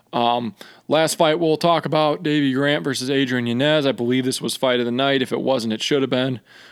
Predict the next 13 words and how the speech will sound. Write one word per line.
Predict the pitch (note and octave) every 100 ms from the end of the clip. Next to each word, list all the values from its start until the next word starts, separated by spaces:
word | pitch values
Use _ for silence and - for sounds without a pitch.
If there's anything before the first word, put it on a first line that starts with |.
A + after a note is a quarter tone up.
| - _ -
Um, | G2 G2+ G2+ G2 F#2+ - _ _ _ _ - _ _ _ _
I | -
think | - C#3 C3 -
a | B2+
lot | C3 C3
of |
people | C3+ C3+ C3
are | B2+ A#2
pretty | C3 A#2
high | G2+ B2 B2+
on | B2
Adrian | C3+ B2 A2+ A#2+ A2+
Yanez. | A2+ A#2+ A#2 A2+